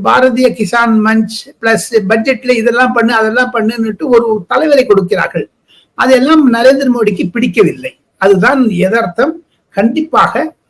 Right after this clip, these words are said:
ஒரு, ஒரு யோசனையில் மீண்டும், அஹ், ஒரு ஒற்றுமை வரும் என்று தான். இது நகமும்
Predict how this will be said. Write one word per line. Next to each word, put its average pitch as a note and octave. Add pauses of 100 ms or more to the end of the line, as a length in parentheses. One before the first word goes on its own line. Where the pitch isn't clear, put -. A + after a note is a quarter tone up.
(120)
ஒரு, G3 (200)
ஒரு F#3+ (180)
யோசனையில் A#3+ (520)
மீண்டும், A#3+ (100)
அஹ், G3
ஒரு G3 (180)
ஒற்றுமை G#3+
வரும் G#3
என்று F#3+
தான். A#3
இது A#3 (220)
நகமும் C4